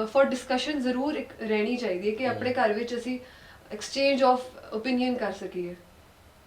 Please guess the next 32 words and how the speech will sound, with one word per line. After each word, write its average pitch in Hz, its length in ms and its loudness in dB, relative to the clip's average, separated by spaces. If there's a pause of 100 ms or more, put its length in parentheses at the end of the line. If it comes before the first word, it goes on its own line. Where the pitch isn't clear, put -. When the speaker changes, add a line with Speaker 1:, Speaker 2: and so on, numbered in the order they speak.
(140)
Speaker 2:
ਮਰਦ 117 260 -2
ਪ੍ਰਧਾਨ 117 440 0
ਹੈ 127 160 -4 (440)
Speaker 1:
ਜੀ। 202 100 -12 (360)
Speaker 2:
ਸਮਾਜ 98 320 -4
ਦੇ 101 100 -4
ਵਿੱਚ। 101 220 -8 (1040)
Speaker 1:
ਇਹ 196 160 -10 (100)
ਤੇ 254 640 -2
ਤੁਸੀਂ 214 300 -2
ਦੱਸੋ। 294 420 -2 (220)
Speaker 2:
<laughs> - 600 -16
Speaker 1:
ਇਹ 240 120 -2
ਤੇ 320 160 0
ਹਰ 262 180 -2
ਇੱਕ 294 140 -6
ਕਿਤਾਬ 220 480 -2
ਜਿਹੜੀ 233 240 -6
ਸਮਾਜ 208 420 0
ਬਾਰੇ 220 140 2
Speaker 2:
ਹਮ। 233 60 -4
Speaker 1:
ਕਿਸੇ 226 260 -6
ਨੇ 254 100 -4
ਵੀ 262 120 -2
ਲਿਖੀ 190 380 -6
ਹੈ, 175 140 -8 (120)
Speaker 2:
ਹਮ। 104 140 -14 (500)
Speaker 1:
ਤੇ 226 160 0
ਅਸੀਂ 226 180 -4
ਦੇਖਦੇ 196 460 -2
ਹਾਂ, 185 80 -2
Speaker 2:
ਹਮ। 147 320 -12